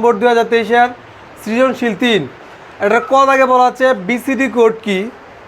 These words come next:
বিসিডি কোডের পূর্ণরূপ বা বিসিডি কোড হচ্ছে বাইনারি কোডের ডেসিমাল। বাইনারি কোডের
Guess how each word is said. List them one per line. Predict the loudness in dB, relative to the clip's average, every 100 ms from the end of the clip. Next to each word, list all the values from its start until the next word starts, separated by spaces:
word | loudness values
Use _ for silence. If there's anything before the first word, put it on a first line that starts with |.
| -6
বিসিডি | -4 -2 0 2
কোডের | 4 2 0
পূর্ণরূপ | 0 0 2 0 2
বা | 2 0
বিসিডি | -4 -6 -2
কোড | 0 -2
হচ্ছে | 0 0 2
বাইনারি | 2 0 -4 -2
কোডের | 0 0 0 -2
ডেসিমাল। | -4 -2 -2 -2 -14 -20 -20 -20 -20 -20 -18 0
বাইনারি | 2 2 0 0 0 -2 -2 -4 -12 -20 -20 -20 -20 -20 -20 -20 -20 -20 -20 -20 -6
কোডের | 0 2 2 2 2